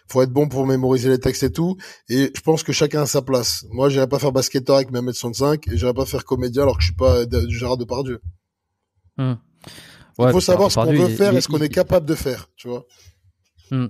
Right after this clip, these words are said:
Speaker 2: Eh ben, c'est ça. Ben, je pense que c'est la, c'est la bonne conclusion parce que, euh, quelqu'un qui a, putain, qui a trouvé, euh, t'as trouvé ta voie dans un sens, tu vois. Euh,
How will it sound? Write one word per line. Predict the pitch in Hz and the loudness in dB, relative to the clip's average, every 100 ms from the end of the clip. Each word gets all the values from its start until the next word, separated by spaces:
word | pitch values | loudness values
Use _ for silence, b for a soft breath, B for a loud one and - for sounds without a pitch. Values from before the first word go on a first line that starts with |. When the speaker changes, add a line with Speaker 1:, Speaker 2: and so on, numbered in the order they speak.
| - | -2
Speaker 2:
Eh | 143 | 2
ben, | 147 147 | 4 4
c'est | - 160 | 2 0
ça. | 135 123 | 2 0
Ben, | 135 | -2
je | |
pense | 240 | -2
que | 240 | 2
c'est | 170 | 2
la, | 147 | 2
c'est | 151 | 2
la | |
bonne | 143 180 | 0 -2
conclusion | 180 - 151 175 | -4 -4 0 0
parce | 202 143 | -2 -6
que, | - | 0
euh, | 139 - 135 127 123 | -2 0 2 4 2
quelqu'un | 120 175 - 180 | 2 0 0 -2
qui | 170 - | -2 -2
a, | 127 117 117 113 110 B B B B B B B _ | 0 2 2 0 -2 B B B B B B B _
putain, | - 175 | -4 -2
qui | 160 | 2
a | 131 | 0
trouvé, | - 151 135 131 | 0 2 2 4
euh, | 139 110 101 101 104 117 | 2 -2 -4 -6 -8 -6
t'as | - | -6
trouvé | - 127 117 | -2 0 0
ta | 117 110 | 2 0
voie | 110 120 | 0 0
dans | 117 110 | -2 -4
un | 107 | -6
sens, | - 123 | -6 -8
tu | - | -8
vois. | 104 107 127 - | -6 -4 -4 -6
Euh, | 104 101 | -6 -6